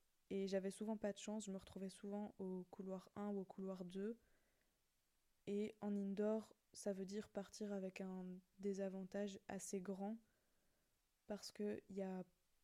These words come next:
pas de montée, mais donc il y a pas de descente non plus qui nous permet de gagner en vitesse. Et le bloc, il est placé de sorte à ce que notre départ se fait directement en virage. Donc même pour prendre de la vitesse, c'est compliqué.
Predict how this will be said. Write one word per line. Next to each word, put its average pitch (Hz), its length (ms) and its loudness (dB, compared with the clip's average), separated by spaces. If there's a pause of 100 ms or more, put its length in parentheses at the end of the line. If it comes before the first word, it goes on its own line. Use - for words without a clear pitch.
(360)
pas 214 220 6
de 185 420 2
montée, 190 400 2
mais 185 140 2
donc 180 220 -4
il - 40 -4
y - 20 -2
a 185 40 -2
pas 196 160 0
de 190 100 2
descente 190 460 0
non 190 80 2
plus 202 180 0
qui - 100 -6
nous 190 100 -2
permet 190 280 0
de 175 80 -4
gagner 190 300 0
en 185 60 2
vitesse. 202 500 2 (640)
Et 214 140 8
le 202 120 10
bloc, 208 420 2 (100)
il 190 200 0
est 190 120 4
placé 196 440 2
de 196 120 2
sorte 208 480 0
à 196 100 0
ce - 120 -6
que 202 100 -4
notre 190 220 0
départ 202 520 0 (220)
se - 220 -6
fait 185 140 0
directement 196 520 2
en 190 40 2
virage. 185 420 0
Donc 180 140 -8 (300)
même 196 140 2
pour 196 160 -6
prendre 202 260 0
de 196 60 4
la 190 120 6
vitesse, 190 260 0
c'est - 160 -6
compliqué. 185 480 -8